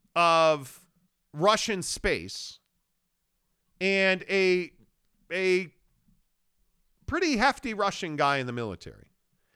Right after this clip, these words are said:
said this about Elon Musk. "From the testimony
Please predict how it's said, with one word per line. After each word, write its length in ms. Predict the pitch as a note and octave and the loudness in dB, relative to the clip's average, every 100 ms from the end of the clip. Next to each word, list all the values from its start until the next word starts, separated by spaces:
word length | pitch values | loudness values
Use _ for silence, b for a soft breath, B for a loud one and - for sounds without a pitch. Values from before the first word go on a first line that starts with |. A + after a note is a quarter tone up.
| _ _ - | _ _ -12
said 460 | - A3+ G3+ C#3+ | -4 0 0 2
this 460 | G#3 G#3+ - - - | 4 4 0 -10 -8
about 360 | C#3 D#3+ C#3+ - | 2 4 4 0
Elon 360 | D#3+ D3+ C3 A#2 | -4 -2 -2 -4
Musk. 360 | F#2 A#1 - - _ _ _ _ _ _ _ _ _ | -8 -12 -18 -20 _ _ _ _ _ _ _ _ _
"From 200 | A3 G#3 | 0 2
the 100 | G#3 | 0
testimony 800 | G#3 C4+ C#4+ D4 C#4 C4 C4 | 2 2 2 -2 -4 -4 -6